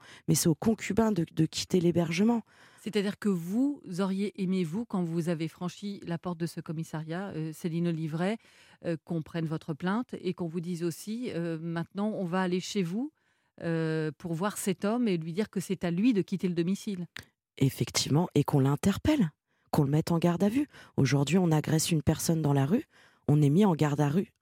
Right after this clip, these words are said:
Speaker 1: en garde à vue tout de suite. Et pourquoi ? Pour ces féminicides, pour ces femmes, on n'interpelle pas ces hommes. Il y a un problème, il faut, faut vraiment que dans la tête des gens,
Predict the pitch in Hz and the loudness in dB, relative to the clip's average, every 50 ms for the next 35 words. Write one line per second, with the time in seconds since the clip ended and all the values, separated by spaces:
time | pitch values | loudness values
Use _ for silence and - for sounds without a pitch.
0 | _ - 165 160 160 156 - 151 147 147 147 147 151 214 240 - - - - - | _ 0 0 2 2 2 2 2 2 2 2 2 2 0 -4 -2 -2 -2 0 2
1 | - - 277 - - - - _ _ _ _ _ _ _ _ - 165 180 - - | 2 2 2 0 -4 -10 -12 _ _ _ _ _ _ _ _ 0 0 2 2 0
2 | 156 - - - 240 269 - - - 170 - - - 151 - - - 196 190 180 | -2 -2 0 0 0 0 -2 -4 -6 -4 -4 -2 -2 -2 -2 0 2 4 4 4
3 | 180 175 170 156 - - 247 - - 185 - - - 151 135 - - 220 247 247 | 4 2 2 2 0 0 0 0 0 0 0 2 0 0 0 2 0 0 0 0
4 | 208 147 _ _ _ - - - - _ _ - 156 156 147 147 - - 160 - | -2 -6 _ _ _ -20 -20 -20 -20 _ _ 0 2 2 2 2 2 0 0 0
5 | - - 151 151 - 190 190 - - 220 214 202 269 294 269 190 160 - _ _ | 2 0 0 2 2 0 0 2 2 0 2 2 2 2 2 0 -2 -4 _ _
6 | - 156 156 147 147 143 - - - 214 208 247 262 247 208 170 - - - 165 | 0 2 2 2 2 0 0 0 0 2 2 2 2 2 2 2 2 0 0 0
7 | 151 - - - - - - _ - - 175 165 151 143 151 170 180 202 214 240 | 0 -2 -8 -20 -20 -20 -20 _ -2 0 2 2 2 2 2 4 4 4 4 2
8 | 240 - - 170 165 160 160 156 156 - - 214 214 185 160 165 160 151 160 208 | 2 0 0 0 2 2 2 2 2 2 2 2 2 2 2 2 2 4 4 4
9 | 233 254 254 | 4 4 2